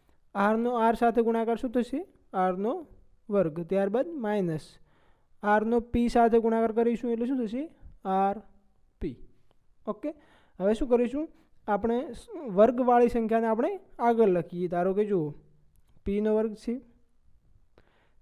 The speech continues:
ત્યારબાદ અહીંયા ક્યુનો વર્ગ, ત્યારબાદ અહીંયા આરનો વર્ગ. ન લખો તો પણ ચાલે, પરંતુ આપણે લખીએ, જેનાથી પદ સરળતાથી ઓળખી શકાય.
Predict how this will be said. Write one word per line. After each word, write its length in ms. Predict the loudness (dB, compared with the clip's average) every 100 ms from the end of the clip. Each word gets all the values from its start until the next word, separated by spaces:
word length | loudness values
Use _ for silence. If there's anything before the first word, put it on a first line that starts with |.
| _
ત્યારબાદ 360 | 0 0 -2 -2
અહીંયા 300 | -2 -4 -4
ક્યુનો 300 | 0 0 0
વર્ગ, 180 | -2 -4 -8 -20 _ _ _ _ _ _ _ _ _ _ _ _ _ _ _ _ _ _ _ _ _ _ _ _ _ _ _ _
ત્યારબાદ 420 | -4 -2 -2 -2
અહીંયા 280 | -4 -4 -6 -10 -20 _ -4
આરનો 260 | -2 -2 -4 -8
વર્ગ. 200 | -10 -14 -20 -20 _ _
ન 60 | -2
લખો 360 | 0 2 2 2
તો 180 | 0
પણ 160 | -2 -6
ચાલે, 320 | -2 0 0
પરંતુ 300 | -4 -6 -4
આપણે 200 | -4 -4
લખીએ, 380 | -4 -4 -6 -8 -10 _ _ _ _ _
જેનાથી 400 | -4 -4 -4 -6
પદ 420 | -2 -2 -2 -6 -12 _ -6
સરળતાથી 460 | -4 -2 0 0
ઓળખી 300 | 2 2 0
શકાય. 340 | -6 -8 -10